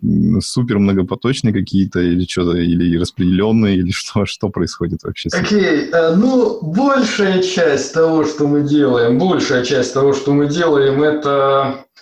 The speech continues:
Speaker 2: в той или иной форме круды с, э, каким-то слоем логики. Вот. И, но есть несколько сервисов, которые друг с другом госсипаются, которые держат все in memory, которые, э,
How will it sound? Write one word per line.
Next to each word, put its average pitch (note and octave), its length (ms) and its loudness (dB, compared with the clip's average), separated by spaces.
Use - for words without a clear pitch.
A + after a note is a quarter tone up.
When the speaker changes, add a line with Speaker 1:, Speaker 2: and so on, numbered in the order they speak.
Speaker 2:
в - 140 -18
той E3 200 0
или D3+ 120 2
иной D3+ 180 2
форме D3 380 0
круды D3+ 420 0
с, - 220 -6
э, C#3 800 2
каким-то C#3+ 340 0
слоем D3+ 340 0
логики. A2 800 0
Вот. B2+ 380 0
И, C3 40 -2
но D3 100 0
есть A3 320 0
несколько D3+ 440 0
сервисов, D#3 600 0
которые C#3 720 0
друг D3 240 0
с D3 40 0
другом C3+ 400 2
госсипаются, G3+ 1400 0
которые C#3 440 0
держат B2+ 360 0
все A#2+ 300 -2
in C#3 120 2
memory, G#3+ 640 2
которые, C3+ 800 2
э, B2 720 2